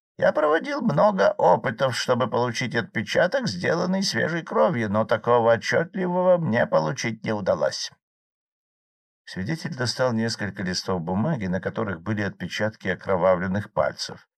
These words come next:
и сравнил их с памятным отпечатком. Листки передали для осмотра судье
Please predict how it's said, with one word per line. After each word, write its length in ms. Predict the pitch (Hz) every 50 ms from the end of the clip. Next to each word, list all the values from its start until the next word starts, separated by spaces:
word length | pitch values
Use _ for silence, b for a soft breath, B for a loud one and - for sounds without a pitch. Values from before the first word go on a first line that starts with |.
| _ _ _ _ _ _ _
и 240 | - 98 120 156 202
сравнил 560 | - - 180 170 - 92 92 98 113 160 156
их 140 | 160 135 -
с 140 | - -
памятным 600 | - - 85 87 98 101 - - - 107 104 101
отпечатком. 800 | 101 98 - - - - - - 69 - - _ - - - - _ _ _ _ _ _ _ _ _ _ _ _ _ _ _ _ _ _ _ _ _ _ _ _ _ -
Листки 360 | 101 104 - - - 120 110
передали 540 | 98 104 107 104 104 104 92 92 98 90 92
для 200 | 85 92 98 98
осмотра 440 | 95 - - 98 95 92 - 92
судье 580 | 92 - - 107 95 98 113 113 92 76 -